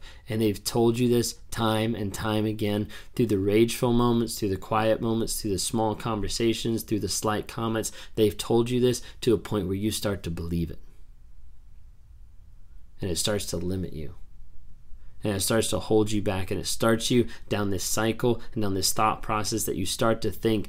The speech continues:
"Maybe this is the abuse I deserve. Maybe this is the place I have to be. Maybe this is what it all is." But that one thought that rings inside your head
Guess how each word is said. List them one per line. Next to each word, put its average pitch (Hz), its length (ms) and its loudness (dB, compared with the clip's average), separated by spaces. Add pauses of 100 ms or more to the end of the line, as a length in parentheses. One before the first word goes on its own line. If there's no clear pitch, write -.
(240)
"Maybe 101 280 4
this 113 400 4
is 113 80 -2
the 117 160 4
abuse 107 380 0
I 101 100 0
deserve. 95 640 0
Maybe 110 340 2
this 117 380 4
is 139 60 -4
the 127 100 2
place 120 460 2
I 110 140 0
have 104 320 -2
to 107 100 4
be. 101 340 2 (240)
Maybe 113 340 4
this 117 540 6
is 110 220 0
what 110 360 0
it - 220 -2
all 92 420 -4 (200)
is." - 480 -8 (2250)
But 107 140 -4
that 90 180 -2
one 107 260 0
thought 98 300 -2
that 101 120 -4
rings 101 360 -2
inside 95 420 -2
your 98 80 0
head 92 300 -2